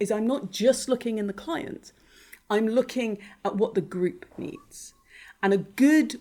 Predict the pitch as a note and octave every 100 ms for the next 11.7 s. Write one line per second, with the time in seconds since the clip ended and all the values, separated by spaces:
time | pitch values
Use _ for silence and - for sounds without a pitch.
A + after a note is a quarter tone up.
0 | - F3 G#3 C4+ C4 G3 G#3 G#3+ G#3 -
1 | - E3 - - D#3+ D#3 - - _ _
2 | _ - - F#3+ F#3+ - - - - A3
3 | A3+ G3 G3 E3 D#3+ - - - F#3+ -
4 | G3+ F#3 F#3 F#3+ F#3 E3+ E3+ - D3 -
5 | - - - D4 C4 - E3 A3+ G3+ E3+
6 | D3+ - - - D#3 D#3 - - - -
7 | _ - D#3 C#3+ - - G3 F#3+ E3+ F#3+
8 | F3 F#3 F3 E3 D#3+ E3 D#3+ D#3 D3+ D3
9 | - D3 C#3+ - C#3+ C#3+ C3 G2+ - -
10 | - D#3+ F#3+ - F3+ D#3+ G3 G3 - F3+
11 | E3+ - E3+ D#3+ D#3 -